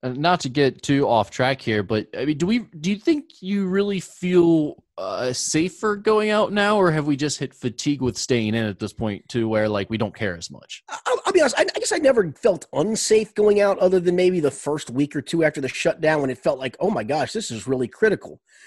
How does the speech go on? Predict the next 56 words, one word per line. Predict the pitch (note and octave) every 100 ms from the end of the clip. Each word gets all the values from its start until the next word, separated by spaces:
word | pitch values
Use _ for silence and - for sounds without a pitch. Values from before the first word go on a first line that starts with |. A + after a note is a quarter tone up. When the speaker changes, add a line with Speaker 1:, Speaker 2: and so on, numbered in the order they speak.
| - - -
Speaker 2:
Um, | F#3+ F3 E3+ D#3+ - _ _ _ - _ -
but | G#3+ - A3
I | B3+
also | D4 A#3 G#3 _
think | G#3 G3+ -
<laughs> | C#3 -
we | G#3+
need | A3
to | F#3+
come | G#3
to | F3+
the |
realization | F3 E3+ D#3 E3
this | F3+
is | D3
not | F3+ -
the |
bubonic | C3+ C3+ D3+ A2 -
plague, | E3 C#3+ F#2+ G2
man. | G2+ G#2
You | D#3+
don't | G3 C#3+
die | D3+ D3 C3+
instantly | D3+ D3 C3+ B2
from | A2+ A2+
getting | B2 B2 G2+
this. | F2
A | A#2+
lot | D3+ E3+
of |
people | - E3 D#3 C3+ -
have | A#2+ B2
gotten | D#3 D#3+
it | D3 B2+
and |
have | D3 C3
recovered | - D#3+ C3+ G#2+
from | G2+ D#2
it. | _
I, | A#2 -
I've | D#3
told | E3 D#3+ D#3
you |
personally, | D3 E3 E3+ F#3
I | F#3
think | F#3 D#3+
I | F3 G3
had | F3 E3+
it | F#3
back | E3 F3+
in |
February | - B3 G3 B2+ G#2
and | G2
recovered | G2 - G2+ F2
from | G#2+
it. | G2